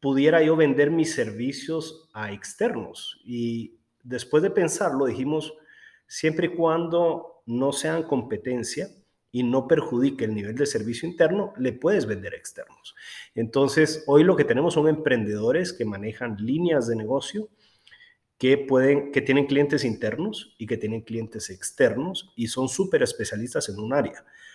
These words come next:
Actualmente tenemos ciento cuarenta y cuatro especializaciones, eh, que son súper especialistas en, en eso y ellos pueden vender esos servicios a lo interno en la organización. Entonces,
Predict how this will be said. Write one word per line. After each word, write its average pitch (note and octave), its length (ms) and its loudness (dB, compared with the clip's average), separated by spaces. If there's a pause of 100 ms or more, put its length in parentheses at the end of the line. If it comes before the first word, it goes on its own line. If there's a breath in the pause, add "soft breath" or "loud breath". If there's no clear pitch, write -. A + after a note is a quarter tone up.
(140 loud breath)
Actualmente C#3 840 4
tenemos C3 580 0
ciento C#3 640 0
cuarenta G#2+ 680 0
y G#2 100 -6
cuatro E3 520 0
especializaciones, A#2 1040 -6 (720 loud breath)
eh, A2 800 -4
que A#2+ 140 0
son C3+ 180 2
súper F3 320 6
especialistas C#3 960 2
en, A#2 320 -2
en G#2 220 0
eso D3 500 2
y A#2+ 220 0
ellos B2 500 2
pueden B2+ 340 2
vender A2+ 380 0
esos B2 240 -4
servicios A#2 640 -4 (380 loud breath)
a A#2 80 0
lo A2+ 140 2
interno A2+ 480 -2
en G#2+ 80 -2
la G2+ 80 -6
organización. F#2 600 -14
Entonces, A#2+ 520 -2